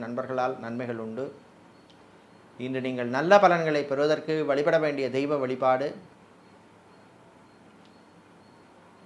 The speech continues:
ஸ்ரீ துர்க்கை அம்பாள் வழிபாடு. அதிர்ஷ்டமான நிறம் சிவப்பு,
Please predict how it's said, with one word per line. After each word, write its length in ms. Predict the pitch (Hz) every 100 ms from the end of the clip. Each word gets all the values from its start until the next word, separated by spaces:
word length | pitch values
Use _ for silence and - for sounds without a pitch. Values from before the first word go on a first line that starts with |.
| - -
ஸ்ரீ 140 | - 120
துர்க்கை 260 | 131 135 180 170
அம்பாள் 300 | 147 147 147
வழிபாடு. 400 | 123 120 110 - - -
அதிர்ஷ்டமான 460 | 131 135 165 170 185
நிறம் 220 | 175 156 143
சிவப்பு, 260 | 156 156